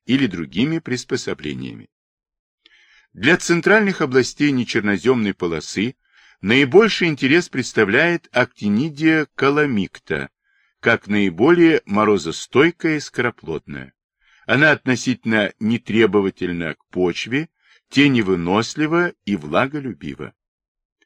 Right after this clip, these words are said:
Актинидия — листопадное скороплодное растение с высокой зимостойкостью. Вступает в плодоношение на четвёртый-пятый год.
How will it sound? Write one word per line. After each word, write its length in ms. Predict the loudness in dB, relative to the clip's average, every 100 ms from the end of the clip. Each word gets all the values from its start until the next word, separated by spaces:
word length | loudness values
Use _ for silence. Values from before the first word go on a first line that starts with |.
| _ _ _ _
Актинидия — 1000 | 0 0 -2 0 0 0 2 2 2 -2 _
листопадное 1040 | -2 -2 0 -2 0 2 2 2 -4 -4 -4
скороплодное 840 | -2 0 0 0 -4 -2 -2 -2
растение 680 | -4 -8 -8 -6 -6 -8 -12 _ _
с 160 | -12 -2
высокой 520 | 0 4 4 4 0
зимостойкостью. 1080 | -2 -4 -4 -8 -4 -4 -4 -14 -18 -20 -20 _ _ _ _
Вступает 680 | -20 -4 -2 2 4 4 2
в 80 | -2
плодоношение 840 | 0 0 2 0 0 0 0 -2
на 100 | -4
четвёртый-пятый 1120 | -4 -8 0 2 2 -2 -6 0 0 -2 -10
год. 400 | -6 -6 -6 _